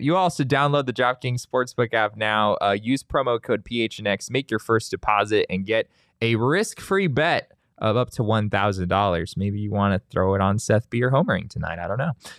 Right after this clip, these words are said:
Uh, that's promo code P H N X, only at DraftKings Sportsbook. Minimum age and eligibility restrictions apply. See show notes for details. Uh, Jacob, we also have, uh, a new,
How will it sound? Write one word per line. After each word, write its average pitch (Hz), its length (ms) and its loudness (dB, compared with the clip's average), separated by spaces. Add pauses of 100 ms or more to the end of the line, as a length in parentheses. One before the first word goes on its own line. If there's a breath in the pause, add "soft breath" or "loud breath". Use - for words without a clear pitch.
(140 loud breath)
Uh, 107 260 4
that's 131 240 0
promo 165 380 0
code 143 240 0
P 147 140 0
H 143 200 -2
N 135 60 0
X, 131 260 0
only 139 260 2
at 117 80 2
DraftKings 107 540 -2
Sportsbook. 120 560 0
Minimum 113 420 -2
age 107 300 -2
and 101 140 -8
eligibility 101 560 0
restrictions 92 560 -6
apply. 104 480 2 (340 soft breath)
See 110 560 2
show 104 380 2
notes 92 500 2
for 98 300 0
details. 87 800 0
Uh, 104 300 4
Jacob, 123 380 -2
we 110 80 2
also 135 300 2
have, 98 480 0
uh, 87 320 4
a - 60 -6
new, 151 340 0